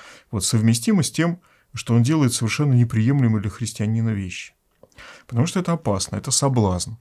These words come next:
и в-, для внешних, и для внутренних. Когда человек по в-, по внешнему своему исполнению церковный, а внутри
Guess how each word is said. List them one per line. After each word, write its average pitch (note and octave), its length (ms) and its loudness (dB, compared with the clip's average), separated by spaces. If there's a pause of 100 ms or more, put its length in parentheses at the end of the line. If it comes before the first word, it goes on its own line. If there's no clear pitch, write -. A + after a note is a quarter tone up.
(420)
и A2+ 120 0
в-, F#2+ 140 -4
для G#2 140 0
внешних, C3 500 0
и A#2+ 40 0
для A#2+ 180 0
внутренних. A2 580 -2 (380)
Когда G#2+ 240 0
человек A2+ 400 -4 (560)
по A2 100 4
в-, C#3 200 2
по C3 260 0
внешнему A2 720 2
своему G#2 380 -4
исполнению G2 520 -4
церковный, C3 680 -6 (460)
а A2+ 140 2
внутри C3 560 2